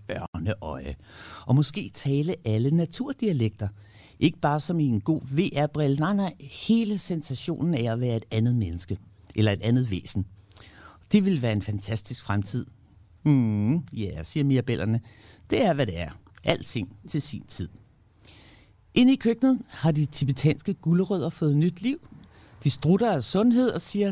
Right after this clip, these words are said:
"Det var dejligt med et koldt bad. Tak for hjælpen, og giver du en godnatsang?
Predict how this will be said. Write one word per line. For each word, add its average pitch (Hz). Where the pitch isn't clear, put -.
"Det 185
var 151
dejligt 208
med 208
et 196
koldt -
bad. 247
Tak -
for 262
hjælpen, 214
og -
giver 185
du 233
en 262
godnatsang? 240